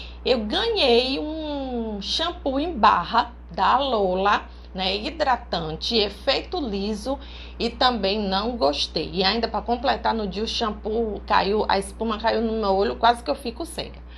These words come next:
Mas vamos voltar pro boneco aqui, né? Ele é perfeito, maravilhoso. Tem uma entrega excelente, deixa o cabelo super disciplinado.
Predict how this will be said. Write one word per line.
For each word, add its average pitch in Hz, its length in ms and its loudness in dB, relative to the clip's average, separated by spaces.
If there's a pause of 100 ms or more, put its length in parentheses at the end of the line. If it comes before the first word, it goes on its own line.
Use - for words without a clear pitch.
(320)
Mas 440 160 6
vamos 403 280 4
voltar 370 340 6
pro 320 100 -8
boneco 269 400 -2
aqui, 160 260 -8
né? 196 220 -6 (140)
Ele 233 200 4
é 214 80 2
perfeito, 190 680 -2
maravilhoso. 185 880 -2 (540)
Tem 262 200 2
uma 277 60 2
entrega 196 540 0
excelente, 208 720 -4
deixa 190 300 -2
o - 40 -12
cabelo 202 400 0
super 277 560 -4
disciplinado. 196 1080 -4